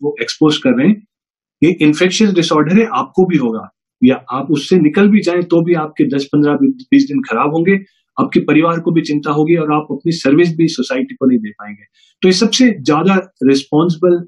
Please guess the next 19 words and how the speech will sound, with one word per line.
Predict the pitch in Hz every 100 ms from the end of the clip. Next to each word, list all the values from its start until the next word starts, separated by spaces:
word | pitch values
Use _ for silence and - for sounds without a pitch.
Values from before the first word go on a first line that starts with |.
| 139
अगर | 139 147 131
आपको | 131 - 127
रहना | 117 135 135
है | 147 - -
तो | 139
उसके | 135 -
लिए | 143 147
आपको | 120 - 170 127
morning | 120 143 160 147
की | 147 214 - _ _ -
कुछ | 151 147
habits | 139 151 -
जो | 156
मैं | 143
बता | 120 120
रहा | 131
हूँ | 135
करनी | 127 110 113
पड़ेंगी। | 107 110